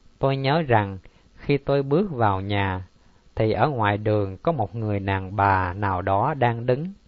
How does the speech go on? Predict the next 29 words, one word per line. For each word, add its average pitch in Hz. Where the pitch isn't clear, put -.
Hai 123
lá 131
thư 131
nhanh 120
chóng 131
được 92
trao 117
nhau. 110
Đúng 135
lúc 165
đó, 151
tôi 139
nghe 135
có 147
tiếng 156
động 98
mạnh 95
ở 107
cánh 156
cửa 101
và 104
tiếng 156
bước 180
chân 139
vang 127
lên 123
ở 113
hành 95
lang. 110